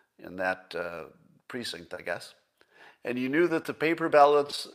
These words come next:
and the digital count were roughly the same, you know, give or, give or take two or three votes usually,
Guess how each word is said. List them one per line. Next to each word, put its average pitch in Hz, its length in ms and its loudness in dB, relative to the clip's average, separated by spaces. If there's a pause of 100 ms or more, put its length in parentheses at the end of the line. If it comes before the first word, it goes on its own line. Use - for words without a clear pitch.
and 107 160 -10
the 104 60 -6
digital 113 580 -2
count 113 520 0 (480)
were 110 240 -4
roughly 113 360 2
the 113 140 -8
same, 101 400 -2
you 104 60 -10
know, 95 100 -8
give 98 180 -8
or, 98 180 -10 (140)
give 110 140 -8
or 95 60 -8
take 92 260 -10
two 110 140 -12
or 92 80 -10
three 90 200 -14
votes 87 380 -10
usually, 90 320 -14